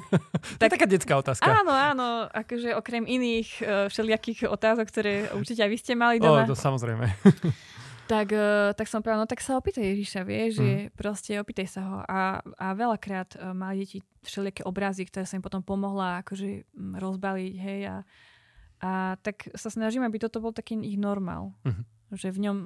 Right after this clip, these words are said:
Speaker 2: nachádzajú odpovede, že, ehm, akože počujú jeho hlas. A ešte chcem povedať jednu takú dobrú vec, že čítala som, e, takú knihu, e, volá sa, že, mm, Spiritual Children.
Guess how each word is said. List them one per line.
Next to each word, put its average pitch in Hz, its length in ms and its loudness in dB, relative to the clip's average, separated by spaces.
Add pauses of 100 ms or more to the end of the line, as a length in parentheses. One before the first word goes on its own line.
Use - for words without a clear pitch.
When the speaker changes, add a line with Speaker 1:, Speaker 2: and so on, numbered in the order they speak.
Speaker 2:
nachádzajú 185 480 -8
odpovede, 196 500 -8
že, 202 400 -8 (540)
ehm, 185 720 -6 (200)
akože 190 260 -8
počujú 196 340 -4
jeho 190 260 -2
hlas. 190 460 -6
A 190 120 -4
ešte 196 200 -8 (140)
chcem - 220 -8
povedať 196 260 -6
jednu 190 100 -4
takú 214 220 -10
dobrú 190 260 -4
vec, 196 240 -6
že 190 320 -8 (540)
čítala 220 300 0
som, 214 200 -4
e, 185 320 -6
takú 196 240 -8
knihu, 196 400 -6
e, 185 160 -10
volá 196 240 -6
sa, 196 200 -10
že, 190 200 -8 (480)
mm, 185 360 -8
Spiritual 202 600 -8
Children. 190 560 -8